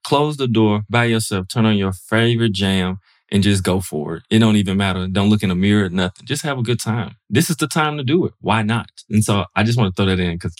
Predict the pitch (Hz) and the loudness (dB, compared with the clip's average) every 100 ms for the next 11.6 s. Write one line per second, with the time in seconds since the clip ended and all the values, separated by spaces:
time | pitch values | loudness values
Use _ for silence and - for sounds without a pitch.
0 | - 98 95 87 90 90 90 87 101 90 | -4 0 0 0 -2 -2 -4 -4 -4 -4
1 | 82 - 87 82 90 - 85 - 87 - | -8 -4 -4 -4 -8 -14 -14 -14 -14 -4
2 | 92 85 87 98 127 110 92 92 - 82 | -2 -2 -4 -4 0 0 0 -4 -6 -8
3 | 92 82 78 87 - 90 82 107 _ - | -8 -10 -12 -14 -14 -12 -12 -14 _ -4
4 | 101 87 90 95 95 90 87 90 92 87 | -2 -2 -2 -2 0 -2 -2 -2 -2 -2
5 | 80 92 - - - - 123 127 - 123 | -4 -8 -14 -20 -12 0 2 2 2 2
6 | 104 - _ 98 110 92 73 - 110 113 | 2 0 _ 0 0 0 -6 -4 -4 -2
7 | 92 - 95 82 110 110 95 80 98 - | -4 -4 -4 -2 0 2 2 0 -4 -6
8 | _ _ - 101 92 92 80 92 _ 120 | _ _ -6 -4 -2 -4 -6 -16 _ 0
9 | 120 - 139 127 120 - _ _ 165 208 | 0 0 0 0 0 -4 _ _ 2 2
10 | 135 127 127 120 113 101 107 117 110 101 | 2 -2 0 2 2 2 2 2 2 0
11 | 95 117 104 - 92 | -2 0 -2 -2 -6